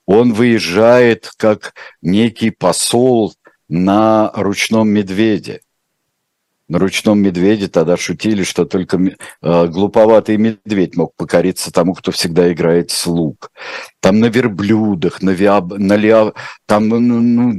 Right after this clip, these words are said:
на слонах появляются. Что же потом напишет, э, э, Людовик,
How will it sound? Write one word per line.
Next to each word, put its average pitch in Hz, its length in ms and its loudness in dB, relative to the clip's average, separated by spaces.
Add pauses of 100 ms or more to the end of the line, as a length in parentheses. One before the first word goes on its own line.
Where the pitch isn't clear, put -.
(160)
на 120 160 0
слонах 101 800 0
появляются. 82 880 -4 (540)
Что 175 420 4
же 151 400 4
потом 151 420 2
напишет, 123 680 -2
э, 101 420 2
э, 92 280 0
Людовик, 98 680 -2